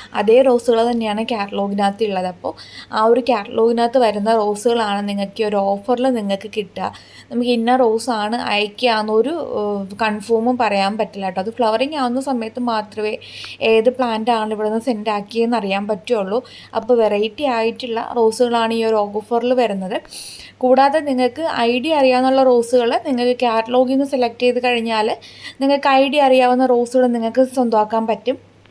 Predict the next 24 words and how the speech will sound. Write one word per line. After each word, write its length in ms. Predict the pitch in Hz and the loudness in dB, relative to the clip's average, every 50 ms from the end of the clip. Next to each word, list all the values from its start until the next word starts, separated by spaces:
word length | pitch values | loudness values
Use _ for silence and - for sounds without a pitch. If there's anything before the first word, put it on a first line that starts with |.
| _ - - - _ _ _ _ - _ _ _ _ _ _ _ - | _ -20 -20 -20 _ _ _ _ -20 _ _ _ _ _ _ _ -10
അതായത് 500 | 262 247 269 262 262 254 254 370 381 349 | -8 -8 -8 -10 -10 -10 -12 -12 -14 -12
നിങ്ങൾക്കിപ്പോൾ, 760 | 294 277 285 277 285 277 262 _ - 285 294 294 269 262 - 233 | -8 -8 -8 -8 -8 -16 -14 _ -4 -2 0 0 0 -2 -2 -2
ഏഹ്, 400 | 226 226 220 214 208 208 208 - - - - - - 226 233 | 0 2 2 0 0 -2 -6 -14 -18 -20 -20 -8 -2 0 2
ഏതാണ് 200 | 226 226 226 220 | 4 4 2 4
റെഡ് 240 | 226 240 240 240 - | 4 2 0 0 -4
പിനാക്കി 340 | 247 226 240 240 233 233 269 | -2 0 0 0 2 2 4
റോസ് 340 | 262 247 226 208 - - 240 254 226 - - - - | 4 4 4 2 -2 0 0 0 0 0 -6 -6 -2
സെലക്ട് 220 | 269 233 226 226 | 0 0 0 2
ചെയ്ത് 200 | - 240 233 233 | 2 4 4 4
കഴിഞ്ഞാൽ 380 | 226 233 226 220 214 208 233 349 | 4 2 0 0 0 0 2 2
ആ 260 | 381 359 294 285 285 | 2 2 2 0 0
സെയിം 340 | 285 - 262 226 233 240 240 | 2 2 2 2 2 0 -2
പ്ലാന്റ് 300 | 240 226 220 214 208 214 | -2 -2 -2 0 0 0
ആയിരിക്കും 280 | 208 202 202 202 - | -2 -2 -2 -4 -4
അയക്കുക. 380 | 127 113 196 180 175 - - - - - - - - - - - | -4 -4 -6 -8 -8 -10 -12 -12 -12 -16 -20 -20 -20 -20 -4 0
പന്നീർ 360 | 277 269 262 254 254 269 277 | 0 2 2 2 4 4 6
റോസ് 220 | 262 254 254 247 247 | 6 6 6 4 2
സെലക്ട് 280 | 247 262 240 226 220 | -4 -2 -2 -2 -2
ചെയ്ത് 220 | - 240 240 226 233 | -2 -2 0 2 2
കഴിഞ്ഞാൽ 320 | 220 214 214 220 233 254 247 - | 0 0 -2 0 -2 0 2 2
പന്നീർ 320 | 247 226 208 208 214 214 | 0 0 0 -4 -4 -4
റോസ് 260 | 220 214 220 220 220 | 0 0 0 0 0
അയച്ചു 320 | 254 233 202 202 196 202 - | -2 -4 -4 -6 -6 -10 -6
തരും. 280 | - 202 185 208 254 | -6 -4 -4 -4 -8